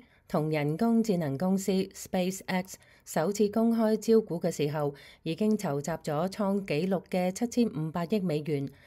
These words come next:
凸顯投資者對佢商業版圖嘅熱情。喺股票發售前，福布斯估計佢嘅淨資產約為七千八百億美元，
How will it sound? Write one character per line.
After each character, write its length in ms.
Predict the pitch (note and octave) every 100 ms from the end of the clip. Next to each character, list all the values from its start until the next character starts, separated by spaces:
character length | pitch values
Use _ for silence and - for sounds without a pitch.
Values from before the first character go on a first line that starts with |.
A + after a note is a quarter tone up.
| - -
凸 80 | - D3+
顯 200 | - D#3+
投 180 | G3 F3 C#3+
資 180 | G3+
者 300 | G3+ D3+ E3+ F#3+ - _
對 160 | F#3
佢 160 | F3 D#3
商 240 | D#3+ A3+
業 180 | A3+ G3 -
版 240 | - D3 G3
圖 200 | G3+ D3
嘅 160 | F3
熱 120 | F3 D#3
情。 360 | E3+ C#3+ C#3 - - -
喺 160 | - E3+
股 200 | G#3+ F#3
票 260 | G3+ F#3+ F#3+
發 180 | F#3+
售 240 | F3+ - D#3
前， 300 | D3+ D3 C3+ - _ _
福 160 | - -
布 300 | - F#3 F3+
斯 200 | - A3
估 200 | G#3+ C#3+
計 300 | E3 E3 D3+ D3+ - -
佢 200 | - D#3+
嘅 280 | F#3 G3 F#3+
淨 280 | F#3+ D#3+ D#3+
資 200 | A3+ A3+
產 340 | F#3+ D3 F#3
約 120 | F#3
為 280 | D#3+ D3+ C#3+
七 160 | C#3 G#3+
千 240 | G#3+ G#3+
八 160 | G3 E3+
百 140 | E3+
億 120 | F3 G#3
美 180 | E3
元， 240 | D#3 D3+